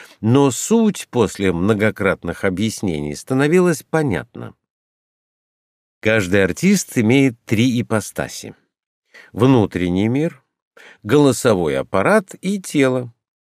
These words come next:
Биомеханика занимается последней категорией. Она призвана культивировать и шлифовать тело,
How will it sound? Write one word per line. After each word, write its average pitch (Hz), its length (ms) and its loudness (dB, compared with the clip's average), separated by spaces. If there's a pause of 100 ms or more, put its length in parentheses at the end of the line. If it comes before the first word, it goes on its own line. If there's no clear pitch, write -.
(560)
Биомеханика 147 880 4
занимается 151 680 2
последней 165 680 2
категорией. 80 840 -4
Она 156 320 0
призвана 160 600 0 (220)
культивировать 151 880 0
и 135 60 0
шлифовать 143 760 0
тело, 90 460 0